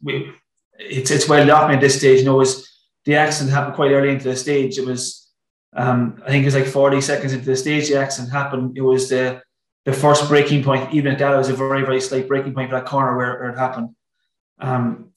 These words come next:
and here it's, it is what it is. You know, it's,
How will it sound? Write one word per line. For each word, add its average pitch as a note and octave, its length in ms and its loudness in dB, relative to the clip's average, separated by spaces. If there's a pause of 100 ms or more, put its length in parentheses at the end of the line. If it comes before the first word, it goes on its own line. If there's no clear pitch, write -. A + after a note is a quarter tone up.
(140)
and A#2+ 240 0
here B2+ 300 4
it's, - 680 -6
it B2+ 80 2
is B2+ 180 4
what B2 100 0
it A#2+ 80 2
is. C3 220 6
You B2 80 -2
know, B2 60 -2
it's, - 420 -8